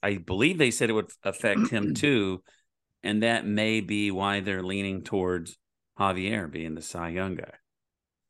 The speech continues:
Speaker 2: Obvi-, I, I mean, for me, obviously, I think that him having the, the swing and miss stuff helps,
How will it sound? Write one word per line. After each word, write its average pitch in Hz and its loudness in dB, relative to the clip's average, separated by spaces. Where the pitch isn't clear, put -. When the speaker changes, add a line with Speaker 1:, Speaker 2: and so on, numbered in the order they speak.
Speaker 2:
Obvi-, 220 6
I, 190 4
I 190 2
mean, 170 8
for 165 2
me, 185 8
obviously, 175 2
I 160 4
think 156 -2
that 143 -2
him 202 4
having 170 2
the, 156 4
the 143 -2
swing 180 2
and 156 4
miss 160 0
stuff 139 -2
helps, - -6